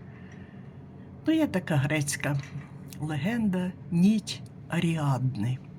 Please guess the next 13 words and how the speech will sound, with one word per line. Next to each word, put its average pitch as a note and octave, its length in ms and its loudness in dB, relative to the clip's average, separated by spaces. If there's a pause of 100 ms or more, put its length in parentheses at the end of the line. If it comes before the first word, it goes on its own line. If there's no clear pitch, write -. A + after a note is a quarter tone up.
(800)
ниточка D3 680 0
Аріадни. C3 760 0 (600)
Ну, D4+ 220 6 (340)
у F#3 80 4
нас, B3 380 2
мабуть, D#3+ 420 -2
оці F#3+ 460 2 (420)
спостереження E3 1200 0
і E3+ 100 2
є E3+ 300 4 (160)
певною D3+ 600 0 (460)
ниточкою F3 1000 0
Аріадни. C3 840 0